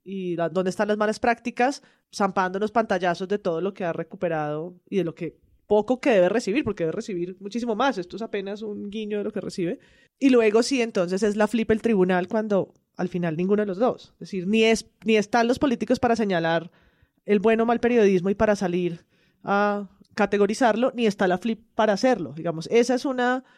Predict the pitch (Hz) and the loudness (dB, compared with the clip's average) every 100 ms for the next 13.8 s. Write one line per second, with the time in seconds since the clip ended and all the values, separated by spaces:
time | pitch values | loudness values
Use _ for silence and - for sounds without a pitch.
0 | _ - 247 - 226 202 202 233 233 226 | _ -2 -2 4 4 4 0 -2 -2 -2
1 | - - 226 226 285 202 254 370 226 208 | -6 -2 0 2 2 0 -2 -2 -2 0
2 | 226 226 233 196 - 214 262 285 220 214 | 0 0 -2 -2 2 4 4 2 -4 -4
3 | 226 202 226 220 220 247 277 - 196 180 | -4 -4 -6 0 2 4 2 0 -2 0
4 | 202 - 220 - _ - 214 220 226 254 | -2 -2 -4 -6 _ -8 0 2 4 4
5 | 254 285 - 226 208 226 240 262 285 285 | 4 0 -2 -2 0 0 4 4 2 2
6 | 233 190 233 208 185 - _ _ - 277 | 2 2 2 2 0 -6 _ _ -6 0
7 | 254 269 302 _ _ _ 208 196 196 196 | 2 0 -6 _ _ _ 2 2 2 0
8 | 247 240 226 180 170 170 170 180 185 165 | 0 0 0 -4 -4 -8 -10 -12 -8 -4
9 | 190 208 240 247 214 190 233 269 294 240 | -2 0 0 -2 -2 2 4 2 2 0
10 | 208 202 220 196 208 233 226 220 240 240 | 0 -2 -2 -2 -4 -2 0 0 0 -4
11 | 208 175 190 190 202 220 196 190 175 196 | -10 -4 0 0 0 -2 -4 -4 -6 -6
12 | 196 175 170 214 190 170 196 196 - 214 | -4 -4 -6 -6 -10 -10 -12 -12 -8 -4
13 | 220 214 226 240 - 214 226 359 | -4 -2 -2 -2 2 2 0 -4